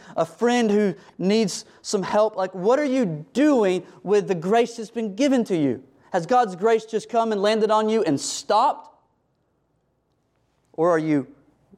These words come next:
doing justice, doing righteousness, walking in the way of the Lord, reflecting his goodness, reflecting his glory to those around you? God's covenant creates intimacy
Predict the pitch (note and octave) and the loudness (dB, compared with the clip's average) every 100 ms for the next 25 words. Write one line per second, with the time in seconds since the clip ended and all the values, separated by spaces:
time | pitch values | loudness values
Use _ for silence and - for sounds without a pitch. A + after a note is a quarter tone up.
0 | _ _ _ _ _ - D3 C#3+ B2+ C#3 | _ _ _ _ _ -4 0 0 0 -2
1 | C3+ - G#2+ - C#3+ C#3 C3 C3 C3 B2+ | -4 -8 -18 -10 -4 -2 0 -2 -4 -12
2 | B2+ - C#3 C#3 D3+ - D3 C#3+ C3+ C3+ | -12 -12 -4 -2 -2 -4 -8 -4 -2 0
3 | C3+ C#3 C3+ C3+ A#2+ - - - D3+ - | 0 0 0 0 0 -6 -20 -6 -6 -4
4 | F3+ F3+ F3+ E3+ D#3+ C#3+ E3 D#3 F3 D3+ | -4 -2 -2 -4 -4 0 -2 -2 -8 -12
5 | - F3+ E3+ E3+ D#3 C#3+ D3+ D3+ C#3+ B2 | -8 -4 -4 -4 -6 -2 0 2 2 0
6 | - _ - E3+ D3 C#3 - _ - D3+ | -8 _ -10 -2 0 0 -6 _ -2 2
7 | C#3+ C3 - C#3 C3 B2+ B2+ C#3 A2 - | 2 0 -2 0 0 0 -4 -8 -14 -18
8 | _ _ _ _ A#2 D#3 F#3+ - - _ | _ _ _ _ -4 0 0 -4 -20 _
9 | - F3+ D3 C3 D3 - _ _ _ _ | -2 -2 -2 -6 -8 -12 _ _ _ _
10 | _ - F3+ E3+ E3+ F3+ - _ - G3 | _ -4 0 2 0 -2 -12 _ -6 -2
11 | F#3+ E3 C#3 C3+ - C#3+ C#3 - | -2 0 -2 -2 -2 0 0 -4